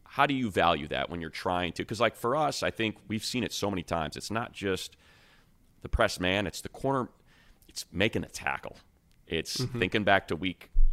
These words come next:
Speaker 1: you know, thinking back to week eighteen two years ago with Jacobs, you know, carrying Asante as a backpack for eight yards to put him into field goal range, even though he was there to make the stop. You know, like you said,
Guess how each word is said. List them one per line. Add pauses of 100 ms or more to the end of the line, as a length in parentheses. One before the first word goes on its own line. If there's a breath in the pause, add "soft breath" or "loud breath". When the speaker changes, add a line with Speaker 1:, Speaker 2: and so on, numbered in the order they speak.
Speaker 1:
you
know,
thinking
back
to
week
eighteen
two
years
ago (480 soft breath)
with
Jacobs, (120)
you
know, (680)
carrying
Asante
as
a
backpack
for
eight
yards
to
put
him
into
field
goal
range,
even
though
he
was
there
to
make
the
stop.
You
know,
like
you
said,